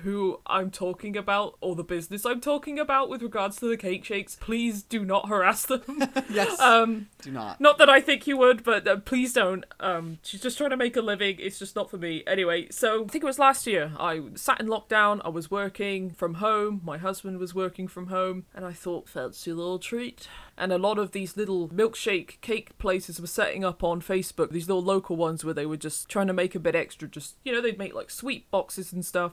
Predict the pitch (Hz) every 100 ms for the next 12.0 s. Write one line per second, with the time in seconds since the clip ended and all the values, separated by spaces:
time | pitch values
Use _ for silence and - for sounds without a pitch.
0 | _ 466 359 247 269 226 226 226 - 175
1 | 170 156 - - - - 143 139 - 185
2 | 190 185 208 254 233 208 196 180 151 151
3 | 226 - 226 202 208 202 196 190 180 160
4 | 156 185 185 165 156 139 - - - 165
5 | 147 143 - - 190 185 170 - 190 185
6 | 165 160 - - 143 - - 185 - 185
7 | - 170 156 139 117 - - - 175 175
8 | 165 160 170 160 156 156 156 - 175 -
9 | 165 135 - - - 156 165 185 160 156
10 | 151 175 165 - 165 151 147 151 - 185
11 | 226 302 - 151 160 - - - 196